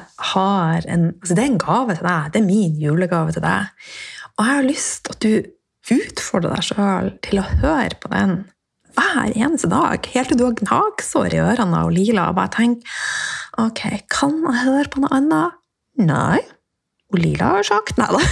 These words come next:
<laughs> Men hør, ta gjerne og hør på den om og om igjen. Jeg hører på samme meditasjonsfiler stort sett hver dag, og det er nye eventyr hver eneste dag.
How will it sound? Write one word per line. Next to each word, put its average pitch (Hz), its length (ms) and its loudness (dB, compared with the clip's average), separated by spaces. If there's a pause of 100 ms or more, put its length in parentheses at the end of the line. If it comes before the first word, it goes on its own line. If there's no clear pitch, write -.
(460)
<laughs> 480 520 -6
Men 330 140 -2 (240)
hør, 214 640 0 (240)
ta 302 100 2
gjerne 320 240 2
og 339 160 -10
hør 370 300 0
på - 100 0
den - 160 -2 (240)
om 320 240 2
og 262 220 0
om 320 160 4
igjen. - 340 -2 (540)
Jeg 202 160 2 (240)
hører 269 320 2
på 170 100 -4
samme 247 600 0 (200)
meditasjonsfiler 175 1040 0
stort - 320 -8
sett - 160 -6
hver 202 220 2
dag, 214 320 0 (500)
og 208 80 2
det 208 160 0
er 233 220 0 (260)
nye 220 320 4 (160)
eventyr 202 540 0 (180)
hver - 400 -2
eneste 214 380 -6
dag. - 320 -6